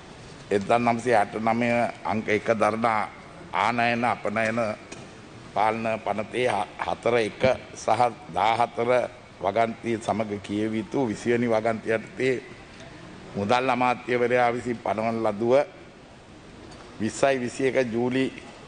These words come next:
තිස් එක් වැනි දිනති විසි දෙකයි තිස් අට ඉරක්, ඇල ඉරක් හතළිස් පහ දරන අතිවිශේෂ ගැල්පත්‍රයේ පළ කරන ලද රෙගුලාසි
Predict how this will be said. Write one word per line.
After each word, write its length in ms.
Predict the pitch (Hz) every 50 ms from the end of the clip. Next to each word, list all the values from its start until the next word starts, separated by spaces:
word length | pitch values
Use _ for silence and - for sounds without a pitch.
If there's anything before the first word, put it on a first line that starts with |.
| - - -
තිස් 300 | - - 113 - - -
එක් 180 | 156 147 - -
වැනි 220 | 139 139 139 135
දිනති 540 | 123 113 117 120 120 123 117 - - 139 147 151 - - - - - - - - - - - -
විසි 260 | - 101 101 127 131
දෙකයි 360 | 120 135 123 131 143 139 135
තිස් 260 | 120 - 117 113 - -
අට 220 | - 131 127 - - 143 147 139 131
ඉරක්, 340 | 117 104 107 123 131 127 - - - - - - - - - - - - - - - - - - - - - - - -
ඇල 200 | - - 104 113
ඉරක් 340 | 123 131 127 127 131 135 - - - - -
හතළිස් 480 | - 95 98 - 107 123 127 120 120
පහ 240 | 110 - 123 120 123
දරන 340 | 117 120 120 117 117 120 123
අතිවිශේෂ 640 | 120 104 98 - 110 113 123 120 - 127 127 110 131
ගැල්පත්‍රයේ 840 | 117 113 113 107 113 - - - - 117 110 - - - 117 117 110
පළ 260 | - 110 104 104 104
කරන 240 | 104 113 113 107 110
ලද 200 | 113 117 107 110
රෙගුලාසි 800 | 110 104 101 90 98 107 117 120 123 120 - - 139 143 143